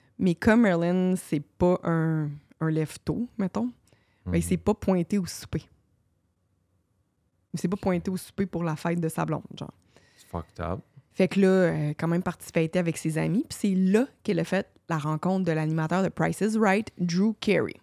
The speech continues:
Speaker 2: Hmm.
Speaker 1: Les deux, ils ont cliqué tout de suite. Lui, il était comme, « Hein, comment ça se fait ? » Parce qu'elle lui avait dit, « Oh, mon chum, il est pas venu à ma fête. » Il était comme, « Mais pourquoi tu t'entoures de, de gens comme ça ? » Tu sais, il l'a vraiment charmé. Puis la semaine d'après, il l'a amené,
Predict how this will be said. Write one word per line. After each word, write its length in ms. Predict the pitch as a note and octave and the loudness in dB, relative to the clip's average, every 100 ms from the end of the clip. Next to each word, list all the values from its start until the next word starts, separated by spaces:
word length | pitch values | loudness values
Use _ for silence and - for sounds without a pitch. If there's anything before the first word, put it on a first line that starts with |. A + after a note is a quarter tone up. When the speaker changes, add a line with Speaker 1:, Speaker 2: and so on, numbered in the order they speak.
| - | -4
Speaker 2:
Hmm. 440 | C3 D3+ C3+ F#2+ E2 E2+ G2 _ - | 0 4 2 0 -4 -12 -20 _ 2
Speaker 1:
Les 160 | G3+ | 2
deux, 160 | F3+ C#4+ | 4 4
ils 60 | E4+ | 4
ont 120 | E3+ | 0
cliqué 400 | - - F3+ G3+ | -2 -4 0 -2
tout 160 | - A3+ | 0 -2
de 80 | |
suite. 200 | - G3+ E3 | 0 -2 0
Lui, 80 | |
il 20 | F#3 | -2
était 140 | D#3+ | 0
comme, « 220 | E3+ E3 | -2 -2
Hein, 260 | D#3 G#3 - - | -2 -2 -4 -6
comment 200 | E3+ F#3 | -4 -4
ça 140 | G#3 | -8
se 80 | - | -8
fait ? » 80 | A#3+ | -6
Parce 140 | F3+ | -2
qu'elle 140 | E3 E3 | -2 0
lui 60 | |
avait 140 | D#3+ D#3+ | 0 0
dit, « 120 | F3+ | -2
Oh, 40 | F3+ | -2
mon 200 | F#3 F#3+ | -2 -4
chum, 200 | - G3+ | -4 -4
il 60 | F#3+ | -2
est 20 | |
pas 120 | F3 | -2
venu 120 | F3+ | -2
à 40 | F#3+ | -2
ma 160 | F3+ | -2
fête. » 180 | E3+ F#3 | -6 -6
Il 160 | D#3 E3 | -4 -4
était 140 | E3+ | -4
comme, « 120 | - C#3 | -6 -6
Mais 60 | |
pourquoi 200 | C3+ C3+ | -6 -8
tu 80 | - | -8
t'entoures 400 | - D3 F#3+ F#3+ | -8 -6 -4 -2
de, 120 | E3 | -2
de 180 | D3 D3+ | -2 -4
gens 180 | D3+ F3 | -4 -6
comme 220 | E3+ D#3 | -4 -6
ça ? » 160 | D3 G3+ | -4 -2
Tu 60 | |
sais, 60 | A#3 | 0
il 80 | F#3 | 0
l'a 100 | D#3 | 0
vraiment 300 | E3 E3 C4 | 0 0 0
charmé. 460 | - E3+ - E3 G#3+ | -2 -4 -2 -2 -2
Puis 720 | - - - - _ _ G3 | -6 -20 -20 -20 _ _ 2
la 120 | F3 | 2
semaine 260 | - G#3 | 2 2
d'après, 380 | A3+ F3 - A3 | 4 2 0 0
il 100 | G#3+ | 2
l'a 140 | F3+ E3 | 2 2
amené, 240 | F#3 F#3+ | 2 0